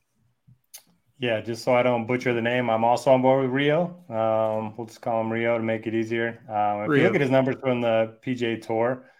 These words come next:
Speaker 1: uh, they're just not great because he's only had a, a handful of starts and some of them were majors. But, uh, yeah, on the D P World Tour, he's pretty much gaining across the board, off the tee, on approach, around the green, putting. You mentioned coming off of a win,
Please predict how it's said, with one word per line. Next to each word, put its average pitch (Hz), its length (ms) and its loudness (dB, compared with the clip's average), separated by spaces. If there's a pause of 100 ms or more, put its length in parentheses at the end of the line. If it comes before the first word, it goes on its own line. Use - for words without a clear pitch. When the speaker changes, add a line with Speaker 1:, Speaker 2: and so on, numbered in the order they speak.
(520)
Speaker 1:
uh, 98 220 -4
they're 104 140 -4
just 110 200 -6
not 110 360 2
great 165 380 -2
because 120 260 -4
he's 113 200 -4
only 117 220 0
had 117 280 2
a, 110 100 -2 (300)
a 117 140 0
handful 120 320 -2
of 110 40 -4
starts 123 340 0
and 101 100 -10
some 110 140 -4
of 110 100 -4
them 107 120 -4
were 101 120 -6
majors. 107 400 -4 (100)
But, 101 260 -4
uh, 101 240 0
yeah, 107 200 2
on 104 80 -2
the 104 80 -4
D 117 140 -6
P 117 100 -4
World 110 300 0
Tour, 110 300 2
he's 107 140 -4
pretty 107 220 -6
much 107 240 -4
gaining 104 400 -6
across 101 400 -2
the 92 80 -16
board, 107 360 2
off 101 220 -2
the 95 60 -14
tee, 110 260 -2
on 98 120 -2
approach, 107 540 -2 (140)
around 101 240 -2
the 104 60 -6
green, 107 260 -4
putting. 110 380 0
You 98 40 -8 (520)
mentioned 104 380 -6
coming 104 200 -4
off 101 220 -2
of 90 100 -14
a 90 80 -2
win, 120 460 2